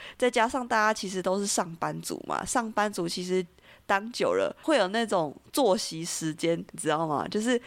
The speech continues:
什么时间该做什么事情，那个身体自动已经形成一种习惯了。比如说我们其中有一个，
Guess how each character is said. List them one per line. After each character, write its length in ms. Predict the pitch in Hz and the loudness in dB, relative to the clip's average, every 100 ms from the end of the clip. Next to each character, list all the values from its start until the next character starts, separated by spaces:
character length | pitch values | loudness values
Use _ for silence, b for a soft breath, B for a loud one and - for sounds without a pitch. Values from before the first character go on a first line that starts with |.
| B B | B B
什 180 | - - | -6 -2
么 120 | 196 | 0
时 120 | 214 220 | 2 2
间 140 | 226 | 2
该 160 | 233 220 | 2 2
做 160 | 226 | 2
什 100 | 226 | 2
么 120 | 160 | 0
事 180 | 175 202 | -2 -4
情， 220 | 190 170 | -4 -2
那 100 | 208 | 0
个 100 | 196 190 | 0 0
身 300 | - 226 214 | 0 -2 0
体 160 | 208 | -4
自 240 | 165 - 202 | -4 -6 0
动 220 | 214 175 | 0 0
已 40 | |
经 160 | 147 170 | -2 -4
形 200 | - 160 | -4 -4
成 200 | 156 156 | -4 -4
一 100 | 160 | -4
种 260 | 165 151 165 | -6 -6 -4
习 280 | - - | -4 -6
惯 280 | 139 - 170 76 | -4 -2 -2 -4
了。 120 | - B B - | -8 B B -2
比 80 | 208 | 2
如 80 | |
说 180 | 220 262 | 4 4
我 60 | 226 | 4
们 100 | 170 | 0
其 140 | - | -4
中 180 | 196 208 | -2 0
有 160 | 185 151 | 0 -2
一 80 | |
个， 240 | 160 156 | -2 -4